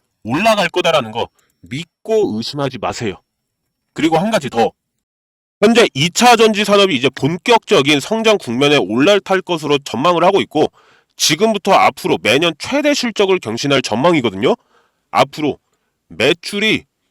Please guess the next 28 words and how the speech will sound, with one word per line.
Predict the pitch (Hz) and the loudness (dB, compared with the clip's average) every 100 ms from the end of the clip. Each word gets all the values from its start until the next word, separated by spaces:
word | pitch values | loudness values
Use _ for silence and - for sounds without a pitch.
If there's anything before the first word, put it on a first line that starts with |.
| _ | _
이십일 | 104 165 226 220 233 - 247 269 | -10 -4 -2 -2 -6 -6 -4 0
배 | 180 95 _ _ _ _ _ _ | 0 -2 _ _ _ _ _ _
성장할 | - - 165 156 147 139 | -16 -10 -2 0 0 -2
이 | 104 139 | -4 -8
차 | - 175 | -2 -2
전지 | - 110 131 | -2 -6 -4
기업을 | 131 113 110 | -2 -2 -2
하나 | 117 | -4
말씀드리려고 | 90 90 110 101 127 160 135 110 | -6 -8 -12 -8 -6 -2 -2 0
하며 | 135 101 - _ _ - | 0 -2 -6 _ _ -4
현재 | 240 220 | 0 0
미중 | 120 196 220 202 - 180 208 185 | 0 2 2 2 0 2 2 -2
분쟁에 | 131 156 190 190 | -2 2 4 4
따른 | 180 170 165 | 4 2 0
수혜주이며 | - 233 240 190 151 175 202 - | -2 -2 -2 0 2 4 2 -2
외국인들마저 | 98 110 160 240 240 220 196 165 | -2 0 0 0 -2 0 2 0
쓸어담고 | 165 226 214 208 | 0 2 2 2
있기 | 139 151 | 0 0
때문에 | 143 117 160 - _ _ _ - | 0 2 0 -2 _ _ _ -12
지금부터 | - 101 117 - 107 | -10 -8 -10 -8 -10
집중하셔야 | - - 143 123 107 98 | -10 -4 0 0 0 -2
돈을 | 113 139 143 | 0 0 0
벌 | 110 | -2
수 | - | -4
있다라고 | 98 104 87 107 - _ _ _ _ | -6 -4 -2 -4 -6 _ _ _ _
감히 | - - 92 120 113 | -10 -8 -6 -6 -4
말씀드리는 | 82 - 110 98 104 101 | -6 -8 -10 -10 -10 -10
부분이고요. | 107 123 92 98 | -8 -8 -4 -2